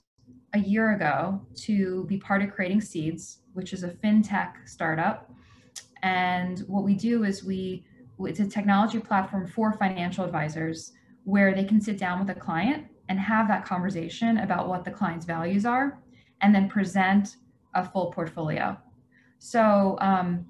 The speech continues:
I met, it was basically a networking event. I met, uh, the founder and C E O of Seeds, who, who I created it with, um, Zach Conway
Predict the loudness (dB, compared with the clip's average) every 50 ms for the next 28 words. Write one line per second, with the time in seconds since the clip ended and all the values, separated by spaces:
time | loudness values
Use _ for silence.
0 | -16 -20 _ _ -20 -14 _ 2 4 6 6 8 8 6 6 4 2 0 -2 -6
1 | -16 -12 -4 -2 -2 0 0 0 0 0 0 0 2 4 6 6 4 4 0 0
2 | -2 -2 -2 -2 -2 -2 -4 -2 -2 -2 -2 0 0 2 2 0 0 -2 -6 -10
3 | -8 -6 -2 -2 0 0 -2 -2 -2 -4 -4 -4 -2 0 0 2 2 0 0 0
4 | 0 -2 -2 -4 -4 -4 -2 -2 -2 -2 -2 -4 -6 -6 -6 -4 -2 -2 -2 -4
5 | -4 -4 -6 -4 -4 -4 -4 -6 -4 -4 -4 -2 -2 0 0 0 0 0 0 -2
6 | -4 -4 -6 -12 -18 -20 -20 -20 -20 -20 -20 -20 -8 -4 -2 -2 0 0 0 0
7 | 0 -2 -2 0 2 4 4 6 4 2 0 -2 -4